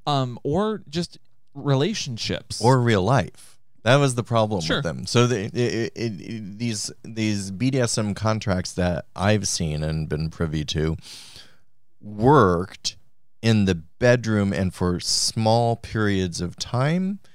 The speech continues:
Speaker 2: but didn't really work outside of the home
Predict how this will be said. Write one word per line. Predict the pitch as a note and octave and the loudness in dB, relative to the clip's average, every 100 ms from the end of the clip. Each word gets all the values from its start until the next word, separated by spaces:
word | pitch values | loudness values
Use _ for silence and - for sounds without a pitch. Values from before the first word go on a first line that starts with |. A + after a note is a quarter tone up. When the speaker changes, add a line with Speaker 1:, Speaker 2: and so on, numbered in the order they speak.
| - - - | -20 -16 0
Speaker 2:
but | G2+ F#2 F2+ - F#2 | 2 4 2 -2 -8
didn't | A#2 A#2+ A#2+ | -2 0 0
really | G2+ G#2 G2+ | 0 2 2
work | F2 F#2 G2+ F#2 - - - - | 0 0 -2 -2 -10 -20 -8 -4
outside | A2 - - F2+ F#2+ | -2 -2 -2 0 0
of | F#2 D#2+ | -2 -4
the | E2+ | -8
home | D#2+ F2 E2+ E2+ E2 | -6 -2 -2 -2 -2